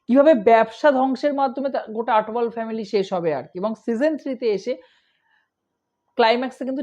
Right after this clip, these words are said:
চমক রয়েছে, গল্প শেষ হচ্ছে কি হচ্ছে না বা সিজন ফোর আসবে কিনা সেটা সময়ের অপেক্ষা, তবে হ্যাঁ প্রচুর চমক রয়েছে এবং সিজন থ্রি কিন্তু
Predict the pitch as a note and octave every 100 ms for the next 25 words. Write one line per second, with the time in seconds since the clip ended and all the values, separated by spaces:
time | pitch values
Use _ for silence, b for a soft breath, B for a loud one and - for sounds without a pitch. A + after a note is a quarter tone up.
0 | - G3+ G3+ G3+ E3+ E3 F#3+ A3 A3+ D4+
1 | D4+ C#4 C#4 C#4+ C4 C4+ C4+ C4+ C4+ B3
2 | B3 A3+ B3+ B3 B3+ A3+ A3+ A#3+ B3 A#3+
3 | A#3 A#3 A#3 A#3 G#3 F#3+ - B3 C4 G#3+
4 | G#3+ F3+ A#2+ - A#3+ B3+ D4 D4+ C#4+ A#3+
5 | B3+ C4 C4 C4 C#4+ C4+ A#3+ A#3+ C4+ A3+
6 | A#3 A#3+ A3+